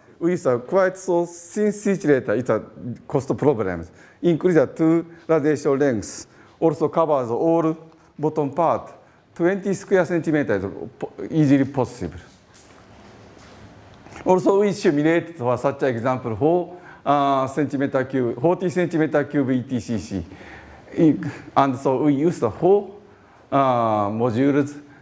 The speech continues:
its sensitivity, uh, reach that, uh, one millicrab.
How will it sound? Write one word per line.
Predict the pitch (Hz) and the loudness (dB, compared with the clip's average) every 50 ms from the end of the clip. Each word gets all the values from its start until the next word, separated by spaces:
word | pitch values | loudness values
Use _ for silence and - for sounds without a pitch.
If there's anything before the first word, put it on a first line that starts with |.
| _ - | _ -6
its | 143 131 - | -4 -4 0
sensitivity, | - 156 139 131 131 - - 165 131 127 - - 98 87 85 - - - - - - - - - | 2 0 0 0 -4 -6 -6 -4 -4 -4 -4 -6 -8 -10 -10 -14 -20 -20 -20 -20 -20 -18 -6 -2
uh, | 113 | 0
reach | 107 104 104 101 101 101 117 120 110 - | 0 2 2 2 2 2 2 0 0 0
that, | 107 104 110 101 90 101 | 2 2 2 2 2 0
uh, | 104 101 | 0 0
one | 95 95 107 113 | 2 0 0 0
millicrab. | 117 120 110 101 - - 120 107 85 78 | 0 -2 -4 -6 -6 -6 -6 -6 -6 -6